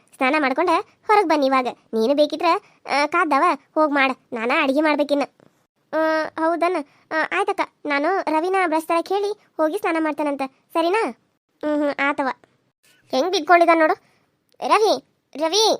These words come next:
ಏ ರವಿ, ಎದ್ದೇಳು. ನಂಗೆ ಹಲ್ಲು ಉಜ್ಜಕ್ ಬ್ರಷ್ ಬೇಕು. ಬ್ರಷ್ ಎಲ್ಲೈತಿ? ಸಿಗ್ತಾನೆ ಇಲ್ಲ.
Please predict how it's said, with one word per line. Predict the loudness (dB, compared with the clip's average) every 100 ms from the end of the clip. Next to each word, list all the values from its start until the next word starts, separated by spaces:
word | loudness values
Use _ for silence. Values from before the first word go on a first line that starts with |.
| -6 _ _
ಏ | -2 0 2
ರವಿ, | 2 2
ಎದ್ದೇಳು. | 0 2 2 4 4 2 -4 _
ನಂಗೆ | -2 2
ಹಲ್ಲು | 2 2 0
ಉಜ್ಜಕ್ | -2 -2
ಬ್ರಷ್ | -2 -2 0
ಬೇಕು. | 0 0 -6 _ _ _ _ -6
ಬ್ರಷ್ | 0 0 2
ಎಲ್ಲೈತಿ? | 2 2 0 -4 -6 -10 _
ಸಿಗ್ತಾನೆ | -6 -4 -2 0 0
ಇಲ್ಲ. | 0